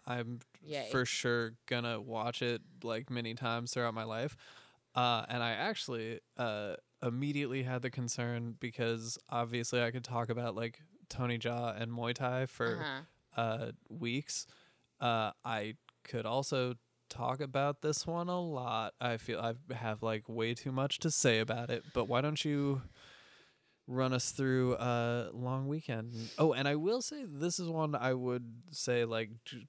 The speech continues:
Speaker 1: go watch it. Like, don't spoil this one.
Speaker 2: No, this is one that you actually really don't want spoiled because
Speaker 1: Yeah.
Speaker 2: there's a lot of, like,
Speaker 1: Like, go into it blind, go watch it.
Speaker 2: It has a
Speaker 1: Uh,
Speaker 2: lot of earned shocks in it.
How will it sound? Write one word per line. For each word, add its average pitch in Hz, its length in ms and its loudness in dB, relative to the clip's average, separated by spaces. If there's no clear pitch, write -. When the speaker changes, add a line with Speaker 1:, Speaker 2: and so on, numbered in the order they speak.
Speaker 1:
go 113 160 0
watch 110 360 -4
it. 127 260 -2
Like, 120 240 -2
don't 113 320 -4
spoil 139 440 0
this 147 260 2
one. 151 200 0
Speaker 2:
No, 208 340 8
this 196 280 4
is 247 120 2
one 254 140 4
that 220 100 0
you 185 120 2
actually 175 260 0
really 165 200 4
don't 156 200 2
want 143 160 -6
spoiled 143 360 4
because 120 300 2
Speaker 1:
Yeah. - 20 0
Speaker 2:
there's 156 160 2
a 160 60 2
lot 165 260 4
of, 165 300 0
like, 151 400 2
Speaker 1:
Like, 123 200 -4
go 127 180 4
into 156 200 2
it 147 100 0
blind, 131 540 0
go 120 140 0
watch 123 300 0
it. 120 180 2
Speaker 2:
It 220 100 2
has 233 200 4
a 294 60 8
Speaker 1:
Uh, - 20 10
Speaker 2:
lot 269 160 12
of 254 200 8
earned 175 340 6
shocks - 640 4
in 226 160 0
it. 269 180 4